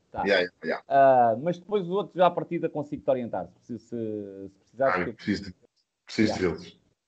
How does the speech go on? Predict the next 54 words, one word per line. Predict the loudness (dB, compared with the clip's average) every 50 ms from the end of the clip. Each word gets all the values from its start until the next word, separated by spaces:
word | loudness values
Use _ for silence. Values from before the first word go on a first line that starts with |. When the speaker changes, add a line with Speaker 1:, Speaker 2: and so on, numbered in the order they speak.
| _
Speaker 1:
É, | -18 -16 -16 -10
sim, | _ -2 -2 -2
Speaker 2:
Preciso | 0 4 4 6 6 6 4 0
Speaker 1:
é | -2
Speaker 2:
deles. | -2 -4 -6 -8
Speaker 1:
mesmo. | -10 -14 -14 _ _ _ _ _ _
Eu | -12 -4
estive | 0 0 2
a | 2
ver | 2 0
os | 0 0
episódios | -2 0 2 4 4 4 4 2 -2
Speaker 2:
Porque, | -6 -4 0
epá, | 2 2
Speaker 1:
todos. | 2 2 0
Speaker 2:
já | -2 -2
passaram | -2 _ -12 0 4 4 6 6 4 2 0 -2 -6 _ _ _ _ _ _ _
não | -14 -8
sei | -6 -6 -2
quantos | 2 2 2 2 0 -2
anos | -2 -2 -2 -4 -6 -8
e | -12 -10
eu | -10
nunca | -10 -10 -8 -8
vi | -8 -8 -10
os | -10
combates. | -6 -4 -4 -4 -4 -6 -10 -4 0
Eu | 2 2
lembro-me | 4 2 2 2 2 2
daquilo | 2 0 0 -2 -4 -2
dar | 0 0 0
na | 0
televisão | -2 -4 -6 -8 -6 -4 -2 0 0 2 6
e | 8
eu | 8 8 6 2 -4 -14
meter | -18 _ 2 2 4 4
a, | 2 2 4 2
a | 2
box | 4 4 4 2 2 -2 -6
para | -4 -4
gravar. | 0 0 2 2 2 2 0 -2 _ _ _ _ _ _ _ _
Speaker 1:
Isso. | -20 -20 -20 -20 _ _ _
Speaker 2:
Só | 2 2 4 6
que | 6
a | 4
primeira | 6 4 6 6 6 6 4
semana | 4 2 2 2 2 2 0
não | -2 -4 -4
gravou, | -4 -2 -2 0 0 0 0 0 0 -2 -4 _ _ -8
a | -6 -6
segunda | -6 -8 -8 -8 -6 -4 -4 -4
semana | -4 -4 -4 -2 -2 -2 -2 -4 -4 -4 -6
aquilo | -6 -6 -4 0 4 4 4 4 2 -2 -8 _ _ _ _ _ _ _ _
tava, | -2 -2 0 -2